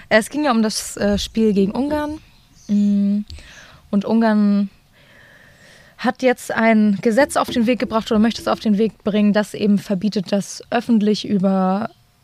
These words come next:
queere Menschen aufgeklärt wird. Dass es auch in Werbung verbietet zum Beispiel. Das heißt, quasi die komplette Sichtbarkeit von queeren Menschen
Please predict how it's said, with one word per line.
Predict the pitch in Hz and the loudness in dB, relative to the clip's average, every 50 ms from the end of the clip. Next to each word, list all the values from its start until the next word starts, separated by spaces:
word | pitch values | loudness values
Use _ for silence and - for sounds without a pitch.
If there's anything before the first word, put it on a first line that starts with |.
| _ _ - | _ _ -16
queere | - - 240 233 214 208 | -4 -2 0 0 2 2
Menschen | 196 196 202 185 - - 208 190 | 2 2 0 0 -2 0 -2 -2
aufgeklärt | - - 202 - - 208 190 - - 208 196 - | 0 -2 -4 -4 -4 -10 -10 -8 -10 -10 -10 -8
wird. | 233 - 226 - - | -10 -10 -10 -10 -14
Dass | 196 - | -10 -6
es | 240 214 175 - | -6 -6 -6 -4
auch | - 202 202 - | -4 -4 -4 -2
in | 226 202 202 185 - - | 0 0 0 0 -2 -6
Werbung | - 220 190 220 214 214 202 202 196 | -6 -2 0 2 2 2 2 0 -2
verbietet | - - 202 175 196 - 226 - | -2 -4 -6 -6 -6 -6 -8 -8
zum | - 196 202 | -4 -4 -4
Beispiel. | 220 226 208 - - 208 | -4 -6 -8 -10 -10 -10
Das | 208 - | -8 -6
heißt, | - 208 202 190 - - - - - - - - - - | -4 -4 -4 -4 -6 -16 -20 -20 -20 -20 -20 -20 -20 -18
quasi | - - 226 214 214 190 196 | -6 -2 0 0 0 0 -2
die | 196 | -4
komplette | - - 196 - - - 277 - 269 | -2 -4 -4 -4 -2 -2 -2 0 0
Sichtbarkeit | 220 196 196 190 - _ - 196 190 - 208 202 208 226 240 - - - _ - - _ _ _ | -2 -2 -2 -4 -4 _ -6 -6 -4 -4 -4 -2 -2 -2 -4 -6 -10 -18 _ -20 -20 _ _ _
von | _ - 208 202 | _ -2 -2 -2
queeren | - - - 240 233 220 214 | -2 -2 -2 0 2 2 2
Menschen | 208 208 220 208 - - 214 208 208 208 202 190 | 2 2 0 0 -2 -2 0 0 0 0 -2 -4